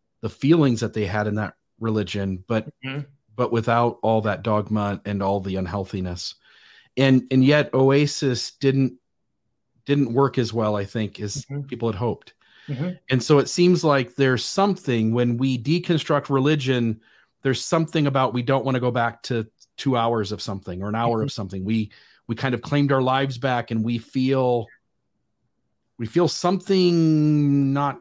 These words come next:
Speaker 1: okay when someone says, "No, no, come again. Let's try this a different way."
Speaker 2: <laughs> Right. <laughs>
Speaker 1: And, and so here you've created a, a curriculum for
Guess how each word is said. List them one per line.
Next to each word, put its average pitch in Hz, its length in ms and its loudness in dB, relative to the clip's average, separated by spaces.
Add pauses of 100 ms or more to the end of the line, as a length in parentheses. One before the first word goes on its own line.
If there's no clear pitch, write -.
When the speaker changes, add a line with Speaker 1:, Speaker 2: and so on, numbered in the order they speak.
(120)
Speaker 1:
okay 139 500 -2
when 113 280 -4
someone 127 340 -4
says, 120 180 -6
"No, 208 160 0
no, 175 220 -2 (160)
come 175 160 -2
again. 165 260 0
Let's 123 120 -4
try 156 200 -2
this 160 140 -2
a - 20 -8
different 135 280 -6
way." - 240 0
Speaker 2:
<laughs> 139 40 -6 (400)
Right. 190 240 -2
<laughs> - 60 -20 (180)
Speaker 1:
And, 151 280 0
and 151 120 2
so 165 180 0
here 226 260 2
you've 185 300 0
created 143 680 0
a, 123 80 -6 (100)
a - 60 -8
curriculum 135 760 -2
for 120 400 -6